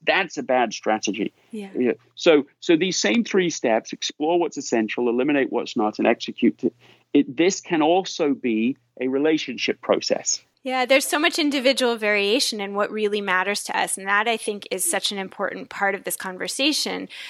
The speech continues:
Speaker 2: which is that what's essential to me might not be essential even to my husband. Um, and I
Speaker 1: Yes.
Speaker 2: think that's sort of what you're talking about, that you, you can decide to part ways on, on, you know, a, a given choice. Um, and certainly what's important to me may not be important to my neighbor.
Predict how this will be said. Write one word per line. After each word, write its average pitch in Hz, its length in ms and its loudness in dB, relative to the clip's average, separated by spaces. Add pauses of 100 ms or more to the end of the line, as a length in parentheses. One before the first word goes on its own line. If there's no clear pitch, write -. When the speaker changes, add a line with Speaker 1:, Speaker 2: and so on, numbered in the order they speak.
(260)
Speaker 2:
which 240 200 -4
is 233 80 -4
that 226 160 0
what's - 180 -2
essential 247 460 0
to - 160 -6
me 226 220 -4
might 202 180 -6
not 202 180 -6
be 208 120 -4
essential 202 560 -4
even 311 160 4
to 302 100 -2
my 233 140 0
husband. 220 720 -2 (400)
Um, 208 380 0
and 254 180 2
I 240 80 8
Speaker 1:
Yes. - 80 -2
Speaker 2:
think 240 140 -8
that's 220 200 -4
sort 214 140 0
of 208 140 -4
what 214 120 0
you're 208 120 -2
talking 220 320 0
about, 190 160 -2
that - 140 -2
you, 233 280 -6
you 220 140 -10
can 247 140 -4
decide 220 280 -2
to 226 80 -4
part - 240 -2
ways 254 220 0
on, 196 260 -2
on, 208 340 0
you 226 140 -6
know, 196 240 -4
a, 196 140 -2 (160)
a 226 80 -4
given 196 340 -2
choice. - 720 -2 (400)
Um, 202 400 0
and 233 160 -4
certainly 247 340 -2
what's 214 220 -2
important 220 340 -4
to 226 60 -8
me 269 160 -6
may 247 120 -2
not 220 180 0
be 233 100 -4
important 240 380 -4
to 233 80 -8
my 254 100 -2
neighbor. 254 460 -2